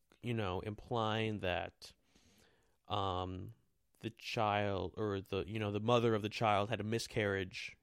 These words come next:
and the baby was never ever able to, uh, to wear the shoes. But really, I think that I've always thought in that story that, um,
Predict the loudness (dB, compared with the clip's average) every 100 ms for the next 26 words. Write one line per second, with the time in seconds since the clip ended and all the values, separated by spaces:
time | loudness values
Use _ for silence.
0 | _ -6 -4 -4 -6 -10 -10 -4 -2 -2
1 | -2 -2 -2 0 -2 -2 -6 -6 -6 -4
2 | -6 -6 -6 -4 -4 -6 -8 _ _ -20
3 | -20 -20 _ -4 4 4 4 -2 0 2
4 | 4 4 2 -2 -12 -18 _ _ _ _
5 | _ _ _ _ _ _ 6 6 2 2
6 | 4 4 4 4 2 2 0 2 6 6
7 | 4 0 _ _ _ _ _ _ 0 2
8 | 4 2 2 4 4 4 -2 -6 -6 -2
9 | 0 2 2 0 -2 -4 0 0 0 0
10 | -2 -4 -6